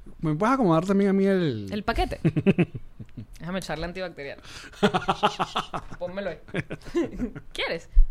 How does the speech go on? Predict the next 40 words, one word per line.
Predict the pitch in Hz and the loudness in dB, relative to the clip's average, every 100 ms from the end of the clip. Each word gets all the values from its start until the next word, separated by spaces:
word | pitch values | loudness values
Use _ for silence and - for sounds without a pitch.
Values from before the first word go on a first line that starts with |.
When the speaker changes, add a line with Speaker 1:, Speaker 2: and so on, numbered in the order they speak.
| 381 | 6
Speaker 2:
Mira, | 226 196 | 0 -2
hoy | 190 | -2
es | 277 | -4
de | |
Speaker 1:
Tú | - | 2
eres, | 277 311 | 2 2
Speaker 2:
fresa. | - | 2
Speaker 1:
tú, | 220 | 4
y | 180 | 8
eso, | 190 185 254 277 | 8 8 6 4
el | 156 | 2
otro | 170 240 | 2 2
día | 220 | 0
estaba | 120 160 | 0 -2
hablando | 196 170 | 0 -2
con | 165 | 0
unas | 151 170 | 0 0
amigas | 165 151 | -2 -4
tuyas | 147 110 117 110 - - - - | -6 -10 -10 -12 -10 -10 -10 -4
que | 147 | -2
me | 131 | -2
llamaron, | 123 120 117 123 127 | -6 -8 -8 -8 -10
que | 120 | -10
le | |
mando | 113 120 151 | -10 -4 0
un | 151 | 0
beso | 143 135 147 123 - - - - - - - - - | 0 -2 -4 -6 -14 -20 -20 -20 -20 -20 -18 -12 -6
a | 131 127 117 107 95 104 | -2 -2 -2 -4 -6 -6
Patricia | 113 131 - 120 | -4 -2 -2 -4
Rosa | 123 143 | -2 0
Godoy | 143 131 131 147 160 160 | 0 2 2 2 2 0
y | 135 131 156 175 | 0 0 0 -2
a, | 135 135 147 160 160 | -2 0 2 2 2
eh, | - 127 120 | -2 -2 -2
Speaker 2:
Mari | 117 | -2
Carmen. | - 359 139 | 0 -2 -2
Speaker 1:
Mari | 135 131 | -2 0
Carmen. | 151 120 | 2 2
Speaker 2:
¿Estabas | - 262 | 4 6
hablando | 466 440 | 6 2